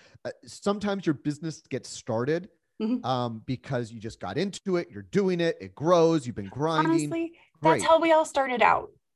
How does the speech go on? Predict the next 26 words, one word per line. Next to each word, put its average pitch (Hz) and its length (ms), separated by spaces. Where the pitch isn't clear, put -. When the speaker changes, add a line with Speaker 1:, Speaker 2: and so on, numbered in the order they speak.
Speaker 1:
Totally. 123 400
But 180 120
eventually, 143 1120
you 131 160
wanna 175 300
pull 180 200
yourself 147 460
out 135 240
of 120 300
that 110 280
grind 143 600
and 131 80
go, 120 120
Speaker 2:
Mm-hmm. 107 100
Speaker 1:
"What's 165 280
my 143 300
vision? 98 640
What 151 180
am 240 100
I 175 120
Speaker 2:
Mm-hmm. - 160
Speaker 1:
trying 135 240
to 120 160
actually 104 440
build 175 380
here?" 98 320